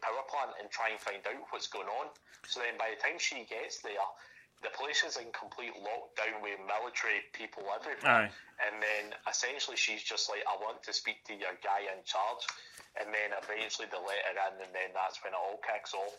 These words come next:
Speaker 1: like, big style.
Speaker 2: Aye. So in terms of, like, obviously the historical event itself is dramatic enough. Do they make enough of a drama out of the actual stuff in the show? Is, is, is it engaging throughout for the five episodes?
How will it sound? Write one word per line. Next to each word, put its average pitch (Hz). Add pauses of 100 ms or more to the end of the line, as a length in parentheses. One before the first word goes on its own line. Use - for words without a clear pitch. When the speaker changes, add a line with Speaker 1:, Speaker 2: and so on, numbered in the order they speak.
Speaker 1:
like, 92
big 107
style. 131 (120)
Speaker 2:
Aye. 107 (260)
So 160
in 160
terms 233
of, 180
like, 151
obviously 151
the 123
historical 147
event 113
itself 104
is 95
dramatic 101
enough. 110
Do 123
they 110
make 139
enough 123
of 107
a 98
drama 104
out 101
of 98
the 98
actual 98 (680)
stuff -
in 107
the 104
show? 151
Is, 110
is, 113
is 117
it 110
engaging 120
throughout -
for 147
the 143
five 143
episodes? 156